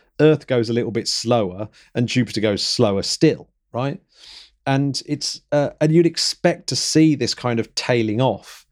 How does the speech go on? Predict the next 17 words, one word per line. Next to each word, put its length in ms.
but 120
instead 840
the 120
speeds 720
remain 560
flat. 520
So, 60
so 140
that's, 260
like, 160
the 80
biggest 440
evidence 520
that 180
there's 320
more 340
mass. 640